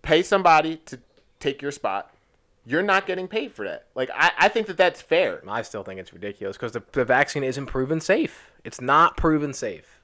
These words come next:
Speaker 1: But do you feel that way about the, any other vaccine, or is it just because this one's so new?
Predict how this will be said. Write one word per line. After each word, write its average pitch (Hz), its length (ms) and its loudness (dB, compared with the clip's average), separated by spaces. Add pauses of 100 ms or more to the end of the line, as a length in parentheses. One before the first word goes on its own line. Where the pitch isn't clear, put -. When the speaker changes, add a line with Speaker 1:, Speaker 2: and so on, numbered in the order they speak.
(120)
Speaker 1:
But 156 420 8
do 170 80 0
you 196 180 0
feel 208 380 6
that 185 260 8
way 170 460 6
about 143 600 6 (1200)
the, 120 580 4 (160)
any 139 340 -4
other 135 300 0
vaccine, 120 720 -2
or 127 140 -2
is 123 140 -4
it 123 80 -10
just 127 220 -10
because 127 240 -6
this 127 140 -8
one's 120 200 -10
so 117 220 -2
new? 110 360 -8